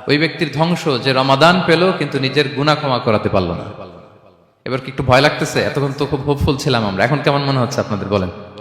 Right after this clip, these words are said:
রমাদান পেলাম কিন্তু মুক্তি নিশ্চিত করতে পারলাম না,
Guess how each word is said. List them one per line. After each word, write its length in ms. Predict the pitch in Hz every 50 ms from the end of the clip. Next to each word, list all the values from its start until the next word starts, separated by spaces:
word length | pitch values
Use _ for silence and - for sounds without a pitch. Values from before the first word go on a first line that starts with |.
| 95 92 - - _ _ _ _ _ _ _ _ _ _ _ _ -
রমাদান 520 | 123 131 143 151 147 156 170 180 180 170 -
পেলাম 420 | 165 151 143 135 131 143 175 180 - - 147
কিন্তু 380 | 147 139 135 160 180 202 247 240 - 147 139 - - 175 202 - - -
মুক্তি 300 | 151 202 202 - - 226
নিশ্চিত 320 | 208 208 185 - - 190 - -
করতে 220 | 180 160 - 160
পারলাম 280 | 127 131 120 110 98 90
না, 100 | 90 85